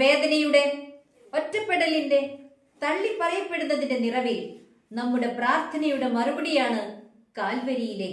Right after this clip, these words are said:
കുരിശ്. അവൻ നമുക്കായി കാൽവരിയിൽ ചിന്തിയ ഓരോ തുള്ളി രക്തവും അവന്റെ അൾത്താരയിലേക്കുള്ള ഒരു സ്നേഹക്കരുതലായിരുന്നു. അവൻ കുരിശിൽ വിരിച്ച കരങ്ങൾ എനിക്കുള്ള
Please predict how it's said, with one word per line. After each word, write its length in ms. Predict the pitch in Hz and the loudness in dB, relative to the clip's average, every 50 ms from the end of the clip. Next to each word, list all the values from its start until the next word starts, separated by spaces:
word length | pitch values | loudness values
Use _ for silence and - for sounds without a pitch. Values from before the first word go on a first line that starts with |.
| 180 - | -10 -12
കുരിശ്. 440 | - 180 185 196 196 - - 180 160 - - - - - _ _ _ _ _ _ _ _ _ _ - 214 220 | -10 -10 -8 -8 -8 -8 -8 -10 -10 -10 -12 -16 -20 -20 _ _ _ _ _ _ _ _ _ _ -8 -6 -4
അവൻ 160 | 226 226 220 220 214 214 214 | -4 -4 -4 -4 -6 -6 -4
നമുക്കായി 560 | 214 233 269 285 277 - 262 254 247 247 247 247 247 - | -2 0 0 0 0 0 -2 -2 0 0 -2 -2 -4 -4
കാൽവരിയിൽ 580 | 240 240 277 294 285 294 302 285 294 294 277 277 - - 285 | -2 0 0 0 0 -2 -2 -2 -2 -2 -2 -4 -4 -4 -4
ചിന്തിയ 300 | 277 269 262 277 277 277 277 277 277 - - - - - _ _ _ _ _ _ - | -4 -4 -2 -2 -2 -2 -2 -4 -10 -14 -16 -18 -20 -20 _ _ _ _ _ _ 2
ഓരോ 340 | 294 311 349 381 392 392 392 392 381 | 4 4 4 4 4 2 2 0 0
തുള്ളി 220 | 370 359 330 311 311 302 311 | -2 -2 -2 0 2 2 2
രക്തവും 460 | 311 302 - 285 277 269 247 233 226 233 - - - - - _ - 247 | 0 2 2 2 2 4 2 -2 -4 -8 -10 -14 -18 -20 -20 _ -6 -4
അവന്റെ 280 | 240 240 233 226 220 220 - - 220 | -4 -2 -2 -2 -2 -4 -6 -6 -4
അൾത്താരയിലേക്കുള്ള 1000 | 240 277 269 - - - 359 330 311 294 277 262 247 254 247 240 233 214 202 202 196 190 - - 202 | -4 -4 -4 -4 -2 -2 0 2 2 2 2 2 2 2 0 0 -2 -2 -2 -4 -6 -6 -8 -10 -10
ഒരു 120 | 208 208 202 202 | -8 -8 -8 -8
സ്നേഹക്കരുതലായിരുന്നു. 1200 | - 220 226 262 294 302 320 - - 226 202 190 190 180 175 160 160 160 160 160 160 160 160 156 156 - - - - _ _ _ _ _ _ _ _ _ _ - 202 | -8 -8 -4 -4 -4 -4 -4 -6 -4 -4 -4 -4 -4 -6 -6 -6 -4 -6 -6 -6 -8 -10 -10 -12 -14 -14 -16 -20 -20 _ _ _ _ _ _ _ _ _ _ -6 -6
അവൻ 160 | 196 202 208 208 208 202 208 214 208 | -4 -4 -4 -6 -6 -8 -8 -6 -4
കുരിശിൽ 400 | 277 302 330 320 330 330 330 330 294 277 | -2 -2 -2 -2 -4 -2 -2 -2 -2 -2
വിരിച്ച 280 | 311 302 254 - - 277 262 262 254 | -2 -2 -2 0 2 2 2 2 0
കരങ്ങൾ 400 | 247 254 269 269 269 262 254 247 247 - - - - - - - - 240 294 | 2 2 2 2 2 2 0 -2 -4 -8 -10 -14 -18 -20 -20 -12 -4 -2 0
എനിക്കുള്ള 400 | 311 392 - - 302 277 254 233 | 0 0 -2 -2 -4 -2 -2 -2